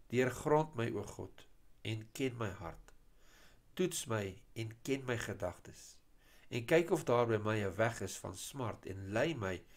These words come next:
op die ewige weg." Kom ons bid. Hemelse Vader, baie dankie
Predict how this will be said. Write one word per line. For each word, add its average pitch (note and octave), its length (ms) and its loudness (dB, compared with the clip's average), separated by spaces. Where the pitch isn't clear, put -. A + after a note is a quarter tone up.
op - 300 -2
die - 140 -8
ewige F2+ 340 -4
weg." E2 240 -6
Kom A2 160 -2
ons F#2 160 -6
bid. - 280 -14
Hemelse A2 340 -6
Vader, G#2+ 440 -2
baie A#2 280 2
dankie F#2 380 -4